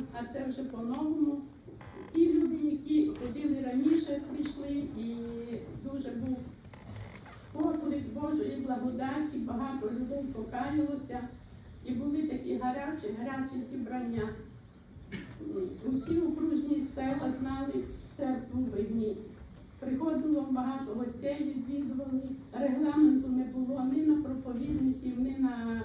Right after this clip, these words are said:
проповіді. Мало коли по дві години було зібрання, то було набагато довше. А ще після зібрання привітствували, з духом молилися. І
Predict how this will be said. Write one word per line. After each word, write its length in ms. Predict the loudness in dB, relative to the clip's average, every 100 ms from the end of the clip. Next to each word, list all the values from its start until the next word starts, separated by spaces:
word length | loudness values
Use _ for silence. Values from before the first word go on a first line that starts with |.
| -4
проповіді. 680 | -2 -2 -2 0 0 0 -4 -6 -8 -10 -12 -20 -18 -2
Мало 340 | 0 4 4 4
коли 180 | 6 6
по 160 | 6 0
дві 220 | 2 4
години 400 | 4 0 -2 -2
було 280 | -2 -2 -2 -4
зібрання, 500 | -4 -4 -6 -6 -6
то 120 | -8 -6
було 200 | -4 -2
набагато 560 | -2 -4 -6 -6 -6 -8
довше. 540 | -4 -4 -4 -6 -8 -10 -12 -18 -6
А 120 | -6
ще 180 | -2 -2
після 440 | 0 -2 0 0
зібрання 680 | 2 4 4 2 0 -2 -4 -8 -16 0
привітствували, 1040 | 4 4 4 2 2 -2 -2 0 2 0
з 60 | -2
духом 480 | 0 2 4 4 6
молилися. 800 | 6 4 0 2 0 -2 -6 -6 -14 -16 -18 -10
І 340 | 0 2 2